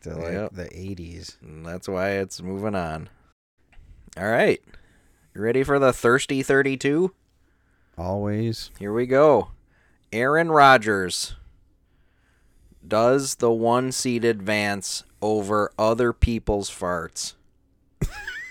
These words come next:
Speaker 2: <laughs>
Speaker 1: Aaron Rodgers is the equivalent of
Speaker 2: <laughs> Aaron Rodgers is the human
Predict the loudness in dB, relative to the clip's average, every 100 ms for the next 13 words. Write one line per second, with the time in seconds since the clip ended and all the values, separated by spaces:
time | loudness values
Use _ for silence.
0 | -16 -8 -6 -8 _ _ -20 -20 -20 -20
1 | _ _ -4 0 2 2 2 2 0 -2
2 | -4 -6 -4 0 0 0 0 2 0 -4
3 | -6 -8 -10 -8 -8 -6 -4 -6 -6 -4
4 | 0 0 -2 -10 -10 -12 -18 -20 -6 -4
5 | -4 -6 -8 -6 -4 -2 -2 -4 -6